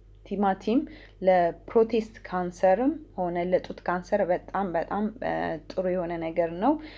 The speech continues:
ሌላኛው ደግሞ ብሮኮሊ፣ እርድ። እርድ ከዚህም በፊት ብዙውን ጊዜ ነግሬያችኋለሁ። በጣም እርድ አንቲ ካንሰር ነው። ካንሰርን ለመከላከል ለብዙ አይነቱ ቤኔፊት፣ ብዙ አይነት ካንሰሮችን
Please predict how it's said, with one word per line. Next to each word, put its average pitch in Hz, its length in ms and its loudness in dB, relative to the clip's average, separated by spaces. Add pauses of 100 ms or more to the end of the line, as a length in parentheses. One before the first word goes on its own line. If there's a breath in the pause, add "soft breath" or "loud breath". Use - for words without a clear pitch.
(180 loud breath)
ሌላኛው 208 480 4
ደግሞ 202 260 6 (120)
ብሮኮሊ፣ 196 600 0 (1040 soft breath)
እርድ። 208 360 8 (480)
እርድ 196 300 2
ከዚህም 208 360 2
በፊት 214 380 0
ብዙውን 214 420 2
ጊዜ 196 240 -2 (320)
ነግሬያችኋለሁ። 196 840 2
በጣም 202 340 2 (260)
እርድ 202 300 4
አንቲ 196 240 -2 (120)
ካንሰር 190 500 -2
ነው። 208 160 -2
ካንሰርን 196 560 2
ለመከላከል 180 800 0
ለብዙ 180 380 0
አይነቱ 190 380 -4 (580 loud breath)
ቤኔፊት፣ 196 480 2
ብዙ 208 220 -2
አይነት 208 360 4
ካንሰሮችን 185 800 -2